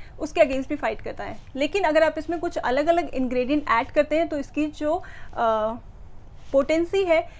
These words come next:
या इसकी जो पावर है आपको, अ, आपके बालों को हेल्प करने के लिए, आपके बालों को हेल्दी बनाने के लिए, वो और भी बढ़ जाती है।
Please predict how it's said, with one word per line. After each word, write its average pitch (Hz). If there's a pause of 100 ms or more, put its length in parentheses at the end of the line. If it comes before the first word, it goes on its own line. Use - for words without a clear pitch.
(140)
या 262
इसकी 330
जो 311
पावर 269
है 311 (440)
आपको, 269
अ, -
आपके 233
बालों 233
को 294
हेल्प 285
करने 285
के 277
लिए, 269
आपके 240
बालों 240
को 277 (540)
हेल्दी 311
बनाने 277
के 277
लिए, 277
वो 285
और 247
भी 247
बढ़ 220
जाती -
है। -